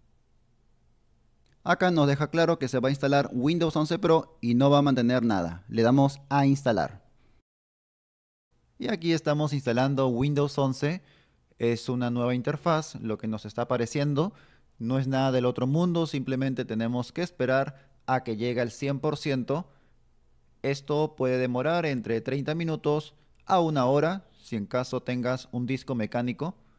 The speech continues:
Este proceso va a hacer que el equipo se reinicie varias veces. Todavía sigue instalando, tengamos paciencia. Y una vez acá en este reinicio ya tenemos Windows instalado,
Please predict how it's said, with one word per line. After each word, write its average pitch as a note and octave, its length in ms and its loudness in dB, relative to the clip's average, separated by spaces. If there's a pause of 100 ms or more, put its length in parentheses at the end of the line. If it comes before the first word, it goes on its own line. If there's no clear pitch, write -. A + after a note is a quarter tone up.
(1160)
Este D3 260 -4
proceso D3 920 -2 (420)
va B2+ 120 0
a C3+ 40 2
hacer D3 300 -4
que B2+ 80 -4
el A#2 80 0
equipo C#3 340 -4
se C3+ 220 -2
reinicie A#2+ 480 -2
varias B2+ 300 0
veces. C3+ 500 -4 (1080)
Todavía B2+ 380 2
sigue C3+ 240 -2
instalando, D3+ 560 -2
tengamos B2 400 -4
paciencia. D3+ 640 -6 (680)
Y E3 80 -2
una F#3 160 2
vez E3+ 200 0
acá D3 240 0
en D3+ 120 -2
este C3 300 -2
reinicio D3+ 420 -2
ya C#3 140 0
tenemos C3 420 -2
Windows C#3 540 -2
instalado, C#3 680 2